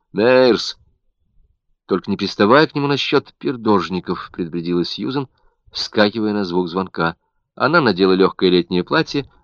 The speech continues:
новая причёска была схвачена зелёной лентой. «Буду называть их, как привык, ладно?» усмехнулся Билл. Она нервно улыбнулась ему в ответ и пошла открывать.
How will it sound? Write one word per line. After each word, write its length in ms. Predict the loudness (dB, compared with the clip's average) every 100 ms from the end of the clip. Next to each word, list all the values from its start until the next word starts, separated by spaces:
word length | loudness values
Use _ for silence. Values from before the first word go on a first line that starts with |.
| -2
новая 300 | 2 2 2
причёска 560 | -2 0 2 2 -4
была 180 | -4 -4
схвачена 680 | -6 -2 0 0 -4 -10 -14 -12
зелёной 420 | -6 -4 -2 -4
лентой. 400 | -4 -6 -10 _ _ _ _ _ _ _ _ _
«Буду 280 | -8 -4
называть 500 | -2 2 4 4 2
их, 140 | -8 -4
как 240 | -4 -2
привык, 520 | -2 2 4 4 2 0
ладно?» 460 | 2 2 0 -4 -6 _ _ _ _ _
усмехнулся 800 | -8 -6 -6 -8 -4 -6 -4 -8
Билл. 280 | -4 -4 -6 _ _ _ _ _ _ _
Она 180 | 2 4
нервно 380 | 4 4 2
улыбнулась 580 | 2 2 2 0 0 -4
ему 140 | -4 -4
в 60 |
ответ 360 | -4 -2 -4 -4
и 140 | -12
пошла 380 | -6 -6 -2 -4
открывать. 560 | -4 -6 -4 -6 -10